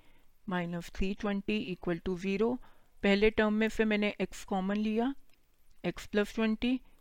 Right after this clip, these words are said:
दूसरे में से माइनस सिक्सटीन कॉमन लिया, एक्स प्लस ट्वेंटी बचा।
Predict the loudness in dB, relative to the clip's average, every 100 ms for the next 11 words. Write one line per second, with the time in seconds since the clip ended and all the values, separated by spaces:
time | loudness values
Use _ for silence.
0 | -8 0 0 2 2 2 2 2 4 2
1 | 2 -2 -4 -6 -4 -2 -2 0 0 0
2 | 0 2 2 0 -4 -20 -20 -20 -6 -6
3 | -4 -2 -2 0 -2 0 2 2 2 0